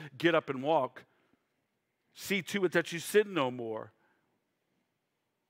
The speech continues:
Because he does everything with intention, we have to pay attention to these words as well.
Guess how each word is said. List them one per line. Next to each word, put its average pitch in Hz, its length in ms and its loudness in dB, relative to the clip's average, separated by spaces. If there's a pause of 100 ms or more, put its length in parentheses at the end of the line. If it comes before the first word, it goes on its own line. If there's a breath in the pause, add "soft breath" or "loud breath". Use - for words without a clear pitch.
(480)
Because 170 420 4
he 202 80 0
does 175 260 4
everything 185 380 2
with 165 140 2
intention, 170 540 0
we 156 100 2
have 165 160 2
to 165 100 -8
pay 165 160 0
attention 170 460 -4
to 151 100 -8
these 165 260 -6
words 160 300 -6
as 151 160 -10
well. 156 320 2